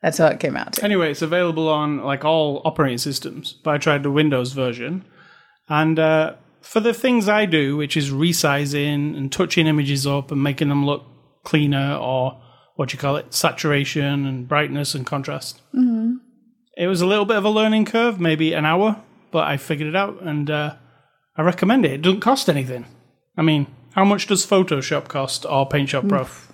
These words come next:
Speaker 1: a lot.
Speaker 2: Hundreds of dollars, right?
Speaker 1: Yeah.
Speaker 2: Um, and this seems, will you be able to just switch to it, do you think?
Speaker 1: I probably won't fully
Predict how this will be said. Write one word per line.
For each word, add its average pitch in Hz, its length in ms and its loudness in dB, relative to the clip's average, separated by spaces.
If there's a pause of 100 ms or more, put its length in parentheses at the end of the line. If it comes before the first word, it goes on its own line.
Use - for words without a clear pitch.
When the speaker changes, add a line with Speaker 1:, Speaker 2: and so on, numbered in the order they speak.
Speaker 1:
a - 100 -4
lot. 160 120 2
Speaker 2:
Hundreds 165 300 4
of 151 60 -2
dollars, 151 320 2
right? 135 120 -4
Speaker 1:
Yeah. 156 200 0 (920)
Speaker 2:
Um, 165 220 4
and 170 180 0
this 185 120 0
seems, 170 300 0 (420)
will 165 200 4
you 156 300 4
be 220 160 4
able 226 200 2
to 240 160 2
just 214 240 0
switch 214 260 0
to 233 80 -4
it, 220 80 -2
do 220 80 -6
you 214 40 2
think? 254 220 -2 (1500)
Speaker 1:
I 403 400 2
probably 349 540 4
won't 226 480 0
fully 240 760 2